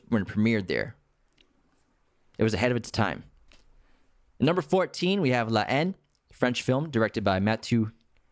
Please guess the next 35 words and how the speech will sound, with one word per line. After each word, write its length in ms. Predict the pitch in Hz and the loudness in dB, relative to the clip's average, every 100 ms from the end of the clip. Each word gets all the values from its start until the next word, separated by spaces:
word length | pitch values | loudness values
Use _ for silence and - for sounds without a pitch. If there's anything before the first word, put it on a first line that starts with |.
| _ - | _ -2
Kassovitz 640 | 131 - 120 165 - - - - | 0 0 -2 -2 -6 -12 -16 -4
in 240 | 104 104 | 0 2
nineteen 460 | 104 113 117 - 117 | 2 0 -2 -2 0
ninety-five. 560 | 110 104 101 - 123 123 | 0 0 -2 0 0 0
This 180 | 160 | -2
film 260 | - 190 185 | 0 0 0
is 140 | 160 | 0
about, 500 | 151 135 151 147 139 _ _ _ _ - | -2 0 0 0 -4 _ _ _ _ -2
it's 100 | 170 | 2
basically 300 | 214 214 214 | 2 2 0
a 120 | 165 | 2
response 540 | 156 - - 170 170 | 0 -2 0 0 0
to 140 | - 147 | -4 -4
pr-, 260 | - 143 - | -2 -2 0
police 260 | 147 160 - | 0 0 0
brutality 880 | 135 131 151 165 165 131 120 113 - - - - | -4 -2 0 2 2 2 2 0 -4 -20 -12 -2
and 160 | 135 131 | 0 0
these 140 | 127 | -2
characters 760 | - 151 160 160 - 113 107 104 | -2 0 2 0 0 0 0 0
led 240 | 113 113 | 0 0
by 180 | 110 107 | 0 0
Vincent 300 | 110 113 95 | -2 -4 -6
Cassel. 380 | - 131 127 107 | -2 -2 -2 -4
This 160 | 104 | -2
was 100 | 107 | 0
his 160 | 98 92 | 0 0
big, 320 | 104 101 - | 0 -2 0
big 220 | 113 101 | -2 -2
break. 360 | 110 117 107 - | 0 0 0 -2
You 140 | 113 | -2
obviously 300 | 104 104 - | 0 -2 -2
would 100 | 110 | 0
recognize 460 | 107 104 110 101 95 | 0 0 0 0 0
him 100 | 98 | 0
as, 220 | 98 - | 0 -4